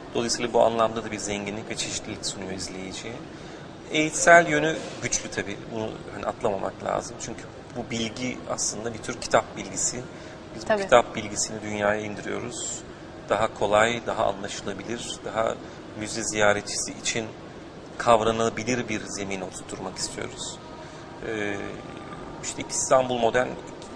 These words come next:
Speaker 1: on bir Aralık iki bin dörtte açıldı. O günden beri bu alan sürekli kendisini yeniledi,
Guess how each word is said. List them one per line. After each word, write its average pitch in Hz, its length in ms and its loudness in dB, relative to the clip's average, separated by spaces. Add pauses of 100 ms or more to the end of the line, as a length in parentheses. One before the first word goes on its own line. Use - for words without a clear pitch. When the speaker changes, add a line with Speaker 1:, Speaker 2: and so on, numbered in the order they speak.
(120)
Speaker 1:
on 117 180 8
bir 110 60 6
Aralık 113 220 4
iki 113 200 -6
bin 107 140 -2
dörtte 104 300 2
açıldı. 101 380 -6
O 123 100 0
günden 110 360 4
beri 113 180 -2
bu 117 120 6
alan 113 220 4
sürekli - 380 -6
kendisini 95 480 -2
yeniledi, 98 280 -4